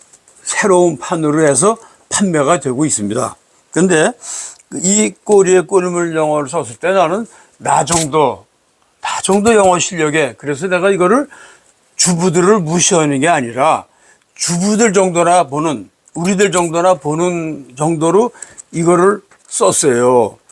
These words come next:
썼는데 이 책이 구십삼 년에 인쇄가 나가니까는, 어, 독자들이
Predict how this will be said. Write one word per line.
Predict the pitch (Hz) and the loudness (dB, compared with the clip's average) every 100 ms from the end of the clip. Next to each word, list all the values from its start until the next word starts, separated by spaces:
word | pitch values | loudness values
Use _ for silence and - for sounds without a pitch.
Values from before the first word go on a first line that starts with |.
| - _ _ | -20 _ _
썼는데 | 214 226 226 208 226 214 220 226 113 - _ _ _ | 2 4 4 4 4 4 4 2 0 -8 _ _ _
이 | 190 | -6
책이 | 185 214 233 | -2 -2 -4
구십삼 | - 185 - 202 190 | -8 -10 -4 0 0
년에 | 185 190 | 2 0
인쇄가 | 185 175 151 160 160 156 | 0 -2 0 2 4 2
나가니까는, | 151 143 147 139 127 135 135 196 226 - _ _ _ _ - | 2 2 2 0 -2 -2 -2 -6 -8 -16 _ _ _ _ -4
어, | 190 208 202 | 2 2 2
독자들이 | - 196 208 226 185 202 226 277 | -2 -4 0 0 0 -2 -4 -6